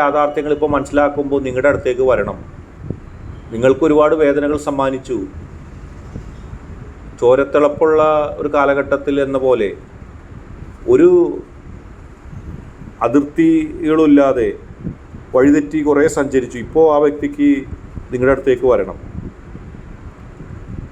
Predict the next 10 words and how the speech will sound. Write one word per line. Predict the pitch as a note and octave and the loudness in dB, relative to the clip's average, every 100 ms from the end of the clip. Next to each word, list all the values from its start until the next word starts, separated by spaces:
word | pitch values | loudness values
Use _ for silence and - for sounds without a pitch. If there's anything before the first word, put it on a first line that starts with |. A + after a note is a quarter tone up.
| - - B2+ | -14 -6 0
നിങ്ങൾക്കും | C3+ D3 D#3 D#3+ | 4 4 4 4
ആ | |
വ്യക്തിയോട് | D#3+ D3+ D#3 D#3 | 4 2 0 0
സ്നേഹം | D3+ C#3 C#3+ C#3 | 0 0 2 2
ഇല്ലാതിരിക്കില്ല. | B2+ C3 C#3+ C#3+ B2+ A2+ | 2 2 2 0 -2 2
കാരണം | A2+ A#2 B2 B2 - - - - - - - | 0 0 -4 -6 -10 -18 -20 -20 -18 -16 -10
നിങ്ങളെ | A2 A#2+ C#3+ | -4 0 0
സ്നേഹിക്കാതിരുന്നതല്ല, | C#3 B2+ A#2+ A#2+ C#3 D3 D3 C#3+ C#3+ C#3+ C3 G2 F2 - - - - - - - | 0 -2 -2 -2 0 2 2 0 2 2 0 0 -6 -12 -18 -20 -20 -16 -14 -2
ആ | A2+ | 2
വ്യക്തിയുടെ | C3 - C#3 C3 | 2 0 0 2